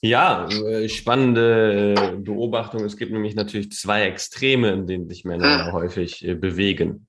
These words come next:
Speaker 1: Ich erinnere mich noch sehr gut, als ich auf ein Date nach dem anderen gegangen bin, als das mal für mich funktioniert hat, dass ich durch das Ansprechen von Frauen dann auch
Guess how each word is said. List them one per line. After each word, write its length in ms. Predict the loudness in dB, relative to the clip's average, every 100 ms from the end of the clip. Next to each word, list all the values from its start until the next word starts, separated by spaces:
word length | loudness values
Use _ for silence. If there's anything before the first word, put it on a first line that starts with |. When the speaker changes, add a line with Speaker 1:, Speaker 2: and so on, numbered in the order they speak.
| _
Speaker 1:
Ich 160 | -8 -2
erinnere 180 | 0 0
mich 180 | -2
noch 160 | -2 -4
sehr 220 | -2 -4
gut, 240 | -4 -4 -4
als 220 | -4 -4
ich 320 | -4 -6 -18 -20 -20 -20 _
auf 240 | -4 -4 -2
ein 260 | -2 0 0
Date 400 | 0 0 -6 -18 _ _
nach 180 | -4 -2
dem 160 | -4 -2
anderen 400 | -2 0 -2 -2
gegangen 380 | -2 -2 -2
bin, 180 | -2 -4
als 300 | -6 -12 -6
das 240 | -2 -2 -2
mal 200 | -2 -2
für 140 | -4
mich 180 | -8 -8
funktioniert 440 | -10 -6 -2 0
hat, 160 | 0 -2
dass 120 | -4
ich 140 | -8 -12
durch 140 | -10
das 160 | -8 -4
Ansprechen 680 | -2 -2 -4 -2 -2 -2 -2
von 180 | -4
Frauen 380 | -2 -2 0 2
dann 180 | 0 -2
auch 280 | -4 -8